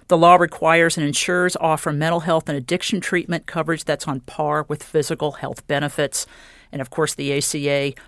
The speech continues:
bolstered that a few years ago when it added behavioral health as one of those essential health benefit plans offered in the individual and small group marketplaces. But sadly, in the decades since the law passed, the story talks about so many barriers that still remain for people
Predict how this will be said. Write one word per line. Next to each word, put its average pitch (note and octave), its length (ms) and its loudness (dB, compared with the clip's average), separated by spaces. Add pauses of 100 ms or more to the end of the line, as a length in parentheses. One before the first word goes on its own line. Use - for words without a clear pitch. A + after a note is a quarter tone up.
(100)
bolstered D#3 320 0
that C#3 160 0
a C3 60 -2
few D3 180 -4
years F#3+ 260 2
ago D3 260 -2
when D3 160 -4
it D3+ 140 -6
added D3+ 280 -2
behavioral D3+ 640 -4
health D#3 360 -2
as D3 160 -8
one D3+ 160 -8
of D3 100 -8
those C#3+ 180 -6
essential D3 400 -6
health C#3+ 320 -8
benefit D3 420 -4
plans C#3 480 -6 (440)
offered D3 420 0
in E3+ 60 2
the E3 140 -2
individual D3+ 420 -2
and C#3 80 -4
small C#3+ 240 -4
group C3+ 180 -10
marketplaces. D3 840 -6 (580)
But - 120 -2
sadly, G3 380 6
in E3+ 60 2
the E3 80 4
decades G3+ 480 6
since G3 160 0
the E3+ 100 4
law D#3 180 4
passed, E3 640 0 (260)
the D#3 180 -2
story F#3 340 4
talks F3 260 2
about D3 420 0
so F#3+ 200 2
many F#3+ 180 2
barriers D#3+ 520 2
that D#3 120 -4
still F3+ 280 0
remain D#3 460 -2
for - 160 -2
people F3 540 -2